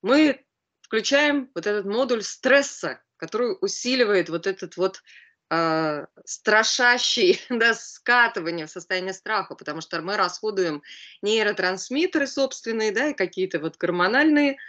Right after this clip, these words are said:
аспекты без, э, с-, возможности их восстановить.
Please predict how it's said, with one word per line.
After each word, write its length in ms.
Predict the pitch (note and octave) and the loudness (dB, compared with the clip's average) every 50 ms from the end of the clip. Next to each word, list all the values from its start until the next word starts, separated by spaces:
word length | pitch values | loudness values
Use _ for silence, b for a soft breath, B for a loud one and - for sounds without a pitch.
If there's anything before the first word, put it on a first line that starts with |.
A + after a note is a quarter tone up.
| B B B B B - _ | B B B B B -8 _
аспекты 500 | G3 G3+ - - B3+ A#3+ - - - G#3 | -6 -6 -2 0 0 0 0 0 -4 -6
без, 680 | F3+ F3 E3 E3 A3 A#3 B3+ C#4+ D#4+ E4 - - - B B B B B B B B B B _ - | -6 -6 -4 -2 0 2 2 2 2 2 -2 -6 -12 B B B B B B B B B B _ -6
э, 400 | E3+ F3 F3 E3+ E3+ E3 E3 D#3+ | -4 -2 0 0 2 0 0 -2
с-, 600 | D#3+ - - - - - - - - - - - _ | -4 -6 -10 -12 -12 -12 -12 -12 -12 -14 -16 -8 _
возможности 680 | F#3 G3+ G3+ F#3+ G#3+ A3+ C4 B3+ - B3 A#3+ - - A3 | 2 2 2 2 2 0 0 -2 -2 -6 -10 -8 -8 -10
их 120 | G#3+ - | -6 -6
восстановить. 800 | A3+ G#3+ - - A3 G#3 A3 A3+ A3+ G#3 F3+ C3+ - - - _ | -6 -6 -4 -4 -2 0 0 2 2 0 0 -2 -4 -8 -16 _